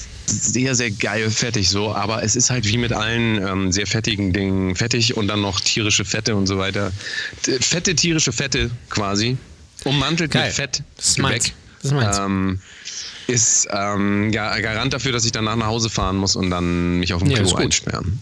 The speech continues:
Speaker 1: Und dann auch ganz laut Musik
Speaker 2: <laughs>
Speaker 1: anmachen.
Speaker 2: Was mit Fa-, kennst,
Speaker 1: Die
Speaker 2: kennst
Speaker 1: am
Speaker 2: du so
Speaker 1: liebsten
Speaker 2: Leute,
Speaker 1: Metal.
Speaker 2: die ein Radio <laughs> auf, auf dem Klo haben, was mit dem Lichtschalter gekoppelt ist?
Speaker 1: Äh,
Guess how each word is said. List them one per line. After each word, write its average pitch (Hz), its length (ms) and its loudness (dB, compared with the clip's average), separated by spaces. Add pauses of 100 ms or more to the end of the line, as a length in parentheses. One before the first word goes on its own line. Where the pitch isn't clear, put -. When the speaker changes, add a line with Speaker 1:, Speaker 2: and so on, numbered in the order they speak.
(120)
Speaker 1:
Und 104 140 0
dann 139 120 0
auch 139 220 -2 (260)
ganz 143 240 0
laut 160 160 2
Musik 139 360 2
Speaker 2:
<laughs> - 0 -
Speaker 1:
anmachen. 82 340 0
Speaker 2:
Was 165 140 2
mit 196 120 -2
Fa-, - 220 -2 (100)
kennst, 214 240 -2 (320)
Speaker 1:
Die 80 140 -4
Speaker 2:
kennst 208 180 2
Speaker 1:
am 254 60 4
Speaker 2:
du 196 80 4
so 160 100 4
Speaker 1:
liebsten - 0 -
Speaker 2:
Leute, 165 340 2
Speaker 1:
Metal. 127 280 0 (160)
Speaker 2:
die - 80 -2
ein - 0 - (160)
Radio 208 240 -2 (180)
<laughs> - 240 -8
auf, 156 560 0
auf 160 120 0
dem 156 120 2
Klo 151 160 0
haben, 190 160 -4
was 160 340 0
mit 156 200 2
dem 151 160 0
Lichtschalter 185 640 2
gekoppelt 180 460 -2
ist? 269 200 0
Speaker 1:
Äh, 302 60 -2